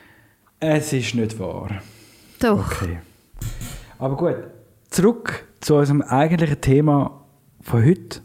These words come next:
Speaker 1: das wir gar nicht haben. Weil heute wird's einfach wieder mal freies Gelaber, ohne Rubriken und komplett ohne roten Faden. Macht aber auch nichts. Mal, einen roten Faden haben wir eigentlich immer, oder?
Speaker 2: Haben wir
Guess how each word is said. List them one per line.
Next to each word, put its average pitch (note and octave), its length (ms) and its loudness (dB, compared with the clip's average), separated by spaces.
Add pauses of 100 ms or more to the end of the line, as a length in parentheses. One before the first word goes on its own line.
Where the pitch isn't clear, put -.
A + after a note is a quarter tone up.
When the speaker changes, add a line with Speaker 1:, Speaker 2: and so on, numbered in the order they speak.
Speaker 1:
das A2 120 4
wir A2 80 4
gar G#2+ 180 2
nicht G2 200 0
haben. D3+ 280 2 (440)
Weil A2 180 2
heute A#2 220 0
wird's A#2 240 0
einfach B2 220 0
wieder A2+ 180 2
mal G#2 200 2 (160)
freies C#3+ 600 2
Gelaber, C#3 760 2 (480)
ohne D#3+ 340 6
Rubriken C#3 720 0
und B2 380 2 (240)
komplett A#2+ 840 0 (100)
ohne C#3 420 2
roten A#2+ 320 0
Faden. D#3 360 -2 (1120)
Macht C#3+ 340 2
aber G#3 160 2
auch G#3 40 4
nichts. A3 380 2 (320)
Mal, E3 200 2
einen C3 140 4
roten D#3+ 260 4
Faden D#3+ 260 2
haben A#2 120 4
wir A2 80 2
eigentlich A2+ 180 0
immer, A#2 340 0
oder? F3 200 -2 (800)
Speaker 2:
Haben A3 160 0
wir G#4 60 0